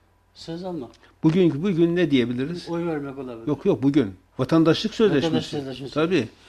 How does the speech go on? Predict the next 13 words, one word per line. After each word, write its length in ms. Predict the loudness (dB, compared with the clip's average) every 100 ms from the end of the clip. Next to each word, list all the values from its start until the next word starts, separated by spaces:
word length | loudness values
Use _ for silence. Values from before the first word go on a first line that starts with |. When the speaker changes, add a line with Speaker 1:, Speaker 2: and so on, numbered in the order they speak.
| -20
Speaker 1:
Vatandaş. 300 | -20 -16 -6
Speaker 2:
Va-, 360 | 0 0 0 2
vatandaşlığa 640 | 4 4 4 4 2 0
kabul 300 | 2 0 2
edecek 420 | 4 4 2 0
Muhammed 360 | -4 0 0 0
Aleyhisselam. 460 | -2 -4 -4 -6 0
Ama 160 | 2
Müs-, 320 | 6 6 4 0
Müslüman 420 | -8 -2 2 4 2
vatandaş 520 | 0 -6 -10 -12 -12
olarak 340 | -14 -16 -20
tabii. 140 | -20